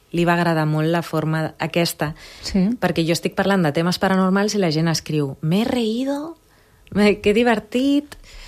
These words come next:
Speaker 1: Eh, ostres, no, no sé si... agafar una manta perquè tinc por o,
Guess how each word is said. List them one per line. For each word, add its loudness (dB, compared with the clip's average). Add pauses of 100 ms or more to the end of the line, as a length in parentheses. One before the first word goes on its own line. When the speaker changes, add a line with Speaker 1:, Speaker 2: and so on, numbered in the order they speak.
(200)
Speaker 1:
Eh, 2
ostres, -4
no, 2
no 2
sé 0
si... 0 (400)
agafar 0
una 2
manta 2
perquè -2
tinc 0
por 4
o, -2